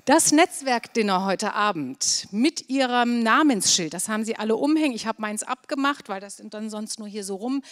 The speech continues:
äh, flattert. Also dieses Namensschild ist Ihre Eintrittskarte für heute Abend.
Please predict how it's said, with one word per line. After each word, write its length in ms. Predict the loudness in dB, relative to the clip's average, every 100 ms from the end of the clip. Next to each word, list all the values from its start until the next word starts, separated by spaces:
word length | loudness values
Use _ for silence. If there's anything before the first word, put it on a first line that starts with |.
| -20 -20 -12
äh, 240 | -4 -4
flattert. 680 | -4 -4 -2 0 -2 -2 -4
Also 180 | -2 -2
dieses 300 | -2 -2 -2
Namensschild 680 | 2 2 2 0 0 0 -2
ist 300 | -6 -8 -6
Ihre 300 | -6 -4 -4
Eintrittskarte 920 | -2 -2 -4 -6 -6 -2 -4 -4 -8
für 220 | -6 -2
heute 320 | -2 -4 -8
Abend. 360 | -10 -6 -4 -4